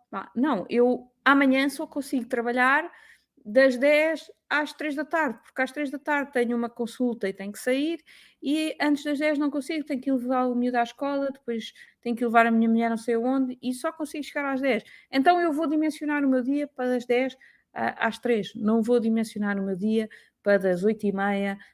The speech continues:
às seis." Portanto, ganhem esta consciência, façam a agenda por defeito, ah, façam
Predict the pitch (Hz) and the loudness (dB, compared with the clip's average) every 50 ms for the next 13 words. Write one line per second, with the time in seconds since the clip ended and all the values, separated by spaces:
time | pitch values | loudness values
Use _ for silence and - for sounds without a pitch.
0 | _ _ - 170 175 - - - 175 151 151 - _ _ _ _ _ - 240 233 | _ _ -8 -8 -8 -8 -6 -4 -4 -4 -4 -8 _ _ _ _ _ 4 4 4
1 | 233 - - _ _ 214 180 214 277 294 302 294 277 277 269 262 262 262 254 - | 4 0 -8 _ _ -4 4 8 10 10 10 8 6 4 2 2 0 -2 -4 -6
2 | 240 240 - 240 220 208 - - - 185 175 175 175 - - 190 202 - _ _ | -10 -12 -8 -8 -8 -8 -8 -10 -8 -6 -6 -6 -8 -10 -12 -12 -14 -14 _ _
3 | _ - - - _ _ _ _ - - 269 262 262 262 - - 254 240 233 233 | _ -20 -20 -20 _ _ _ _ 4 8 8 8 8 8 4 4 4 4 4 2
4 | 226 - - _ _ 214 220 220 208 220 247 247 226 226 226 - 214 196 - - | -2 -6 -12 _ _ 4 4 4 4 4 2 2 2 0 -2 -4 -8 -12 -10 -14
5 | - - 180 165 156 151 - - - _ _ _ _ _ _ _ _ _ _ _ | -4 -2 0 0 0 -2 -6 -16 -20 _ _ _ _ _ _ _ _ _ _ _
6 | _ _ _ _ _ _ _ - - - - _ _ _ _ _ 208 208 208 202 | _ _ _ _ _ _ _ -20 -20 -20 -20 _ _ _ _ _ 0 0 0 0
7 | 208 - - - - 269 247 247 254 - - 254 240 240 | -2 -4 -10 2 6 6 6 6 4 2 0 0 0 0